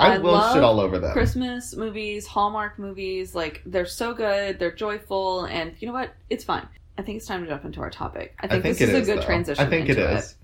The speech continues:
Speaker 2: We are obviously, this episode is releasing on Christmas, so we're doing a Christmas-themed episode.
Speaker 1: Mm-hmm.
Speaker 2: And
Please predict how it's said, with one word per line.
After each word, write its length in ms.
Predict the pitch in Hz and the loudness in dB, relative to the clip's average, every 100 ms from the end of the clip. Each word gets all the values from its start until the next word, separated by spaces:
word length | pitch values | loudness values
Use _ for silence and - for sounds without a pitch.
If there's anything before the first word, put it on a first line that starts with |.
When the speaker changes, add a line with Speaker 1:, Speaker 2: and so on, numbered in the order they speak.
| - _ | -20 _
Speaker 2:
We 580 | 196 190 233 302 320 339 - - - | -8 -6 -4 -4 -2 -4 -4 -6 4
are 200 | 190 - | 4 4
obviously, 760 | 180 196 254 - 196 190 220 - | 2 0 0 0 0 -2 -6 -6
this 200 | 175 180 | -6 -4
episode 400 | - 170 185 190 | -4 -4 -2 -2
is 140 | 208 196 | -2 -2
releasing 380 | 175 175 196 | -2 -2 -4
on 120 | 196 226 | -6 -6
Christmas, 600 | 214 165 - 170 226 - | -6 -8 -8 -8 -10 -12
so 220 | - 202 | -4 -2
we're 200 | 185 202 | -2 -6
doing 520 | 190 165 165 170 180 - | -4 -6 -6 -8 -8 -8
a 200 | 160 165 | -8 -8
Christmas-themed 1040 | - 147 - 147 165 - - 135 143 175 - | -8 -8 -8 -8 -8 -8 -8 -8 -8 -8 -6
episode. 600 | 359 202 - - - - | -4 -4 -6 -8 -8 -4
Speaker 1:
Mm-hmm. 440 | 120 101 82 120 - 202 | -2 -2 -2 -4 -4 -2
Speaker 2:
And 500 | 208 202 202 202 | 0 0 -2 -6